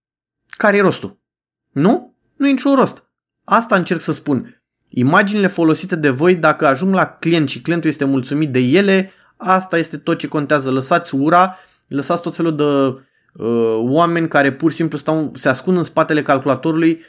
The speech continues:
ca să-și exprime frustrările. Uh, cam asta este pentru ziua de astăzi. Pe mine mă găsiți pe vlad țapu punct com, pe Facebook la Țapu Foto Event și Vlad Țapu,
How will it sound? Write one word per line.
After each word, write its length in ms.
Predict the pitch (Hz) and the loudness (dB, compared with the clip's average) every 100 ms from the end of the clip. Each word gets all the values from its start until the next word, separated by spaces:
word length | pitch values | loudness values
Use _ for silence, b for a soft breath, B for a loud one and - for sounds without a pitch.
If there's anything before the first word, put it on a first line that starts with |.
| B _ | B _
ca 140 | - 147 | -4 -2
să-și 220 | - - | -2 -8
exprime 300 | 131 151 151 | -6 -4 -4
frustrările. 720 | 131 135 - 113 101 - _ _ _ _ _ _ _ _ _ _ _ _ - | -4 -6 -4 -4 -6 -12 _ _ _ _ _ _ _ _ _ _ _ _ -10
Uh, 760 | 143 143 143 139 139 135 127 120 | -4 0 2 4 4 4 2 -4
cam 200 | - 170 | -2 0
asta 200 | 202 202 | 0 2
este 180 | 185 151 | 0 0
pentru 240 | 143 135 156 | -4 -4 -2
ziua 180 | 147 | -2
de 100 | 143 | 2
astăzi. 480 | 131 131 156 226 - _ _ _ _ _ _ _ _ _ _ | 0 0 -6 -8 -12 _ _ _ _ _ _ _ _ _ _
Pe 100 | - | -4
mine 180 | 131 143 | -2 0
mă 120 | 139 | 0
găsiți 360 | 127 123 139 139 | -2 -2 -6 -4
pe 200 | 127 120 | -2 -2
vlad 180 | 120 123 | -2 -2
țapu 200 | 123 127 | -4 -6
punct 220 | 127 117 | -6 -6
com, 380 | 113 120 180 - _ _ _ | -4 -6 -8 -12 _ _ _
pe 80 | - | -10
Facebook 420 | 123 139 135 135 | -4 -4 -4 -2
la 240 | 135 123 120 | 0 0 0
Țapu 240 | 127 127 | -4 -6
Foto 260 | 123 127 123 | -6 -4 -2
Event 280 | 117 123 123 | -2 -4 -6
și 100 | 113 | -4
Vlad 260 | 120 117 | -4 -4
Țapu, 560 | - 113 113 143 208 | -4 -6 -2 -2 -2